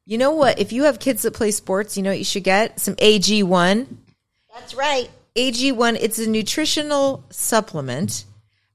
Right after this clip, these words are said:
Speaker 1: Uh, it's a powder.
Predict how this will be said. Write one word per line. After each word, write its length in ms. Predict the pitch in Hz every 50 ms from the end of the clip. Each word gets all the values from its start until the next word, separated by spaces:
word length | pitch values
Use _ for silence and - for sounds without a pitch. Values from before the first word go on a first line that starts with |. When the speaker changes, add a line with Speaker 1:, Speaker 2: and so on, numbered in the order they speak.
| _ _
Speaker 1:
Uh, 380 | 180 180 180 175 170 170 165 160 - - - _ _ _ -
it's 360 | 190 196 196 - - - - - _ _ _ _ _ _ _ _ _ -
a 60 | 190
powder. 640 | 190 - - - 196 180 165 - 131 131 151 180 180